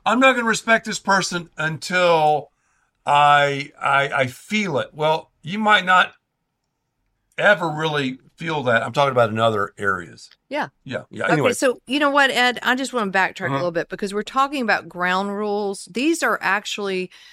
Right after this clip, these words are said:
Speaker 2: kind of progressive, like,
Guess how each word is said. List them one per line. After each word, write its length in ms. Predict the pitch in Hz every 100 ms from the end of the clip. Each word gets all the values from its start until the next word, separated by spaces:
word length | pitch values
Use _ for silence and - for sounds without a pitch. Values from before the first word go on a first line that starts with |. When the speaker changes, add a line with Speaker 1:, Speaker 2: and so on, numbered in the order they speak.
| _ -
Speaker 2:
kind 240 | 262 247
of 140 | 214
progressive, 1000 | - 180 165 175 180 196 - 214 208 202 - - - -
like, 240 | 175 -